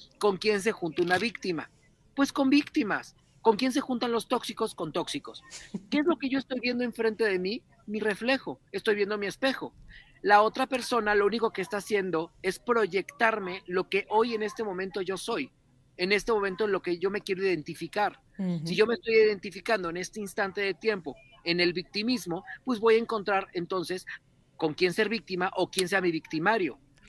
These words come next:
Speaker 1: Si en
Speaker 2: Claro.
Speaker 1: este momento yo estoy trabajando mi interior,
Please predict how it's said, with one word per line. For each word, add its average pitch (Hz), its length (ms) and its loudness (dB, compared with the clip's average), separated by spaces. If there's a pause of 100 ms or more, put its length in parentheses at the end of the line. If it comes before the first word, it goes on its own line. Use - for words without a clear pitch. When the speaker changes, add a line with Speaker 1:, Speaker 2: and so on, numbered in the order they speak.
(120)
Speaker 1:
Si 208 100 0
en 196 40 6
Speaker 2:
Claro. 214 60 4
Speaker 1:
este 233 140 4
momento 220 380 0
yo 180 140 0
estoy 208 200 -2
trabajando 208 560 0
mi 180 80 -2
interior, 190 540 -2